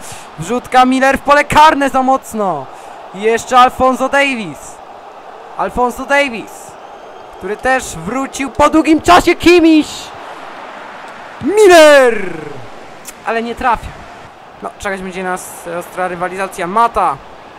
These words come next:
I niestety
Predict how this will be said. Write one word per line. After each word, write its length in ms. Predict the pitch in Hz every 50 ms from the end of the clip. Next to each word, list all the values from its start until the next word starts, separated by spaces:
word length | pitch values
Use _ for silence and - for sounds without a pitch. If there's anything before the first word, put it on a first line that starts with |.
| - - - - - - - - - - - - - - - - - - - - - - - - - -
I 680 | 220 247 262 269 277 285 285 294 294 302 302 302 302 285
niestety 1200 | 277 262 254 240 - - - - - - - - 269 277 285 - - - - 247 247 240 240 233